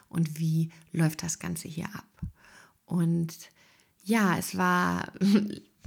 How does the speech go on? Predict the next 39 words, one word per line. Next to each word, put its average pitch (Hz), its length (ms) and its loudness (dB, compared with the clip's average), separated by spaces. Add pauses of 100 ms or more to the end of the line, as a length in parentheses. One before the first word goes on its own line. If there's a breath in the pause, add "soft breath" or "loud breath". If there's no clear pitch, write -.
wie 180 240 4
man's 180 220 4
auch 170 100 0
schon 170 160 0
gehört 175 220 2
hat, 170 80 2
leider 165 320 2
ein 160 140 2
ganz, 165 200 0
ganz 165 240 -4
klarer 170 400 0
Fall, 175 320 -2
oder 156 120 0
was 139 140 -6
heißt 151 160 -6
leider, 160 260 4 (240 loud breath)
zum 185 160 0
Glück 254 220 2
ein 180 100 0
ganz, 165 180 0
ganz 165 200 -2
klarer - 260 -8
Frei-, 180 400 -4 (180 loud breath)
Fall. 196 420 2 (340 loud breath)
Die 202 140 -2
Dame 185 560 2
hatte 160 300 -6 (320)
eine 165 360 -2
Brustwirbelsäulenblockade, 160 1500 0
und 170 120 0
zwar - 160 -4
nicht 165 180 -4
nur - 220 -4
eine, 196 300 2
sondern 180 280 2
direkt 160 360 -2
mehrere, 220 560 2 (580 loud breath)
was 170 220 2
natürlich, 175 640 -2